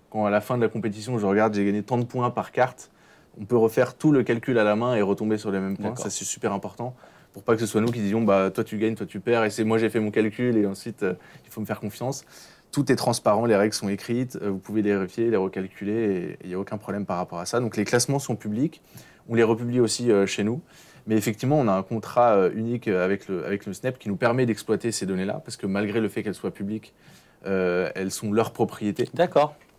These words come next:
Speaker 1: Et
Speaker 2: Donc, il
Speaker 1: donc,
Speaker 2: faut quand
Speaker 1: euh,
Speaker 2: même, euh,
Speaker 1: voilà, tu, tu peux pas
Speaker 2: c'est
Speaker 1: demain prendre le truc et créer un site et, et les, euh, et les reproposer.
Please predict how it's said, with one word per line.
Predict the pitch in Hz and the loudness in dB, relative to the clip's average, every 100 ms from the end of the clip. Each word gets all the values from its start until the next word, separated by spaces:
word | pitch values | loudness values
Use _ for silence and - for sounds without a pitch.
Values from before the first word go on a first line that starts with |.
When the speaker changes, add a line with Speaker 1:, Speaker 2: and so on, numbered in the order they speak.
| - | -6
Speaker 1:
Et | 107 | -4
Speaker 2:
Donc, | 107 | 0
il | |
Speaker 1:
donc, | 120 | 2
Speaker 2:
faut | 135 | 4
quand | 117 | 4
Speaker 1:
euh, | |
Speaker 2:
même, | 117 139 | 4 2
euh, | 123 | 0
Speaker 1:
voilà, | 110 107 107 | 0 0 -2
tu, | - | -10
tu | - - | -18 -4
peux | 113 | 0
pas | 135 135 | 4 4
Speaker 2:
c'est | |
Speaker 1:
demain | 123 123 127 | 4 4 4
prendre | 123 113 | 2 0
le | 107 | 0
truc | 127 131 143 | 2 2 2
et | 107 | -2
créer | 101 120 | -6 -6
un | 110 | -6
site | 110 123 123 | -4 -6 -4
et, | 104 98 - 104 | -4 -4 -4 -4
et | |
les, | 104 104 | 0 2
euh, | 98 95 | 2 2
et | 101 | 0
les | |
reproposer. | 101 101 92 101 98 127 | -2 -4 -10 -10 -6 -8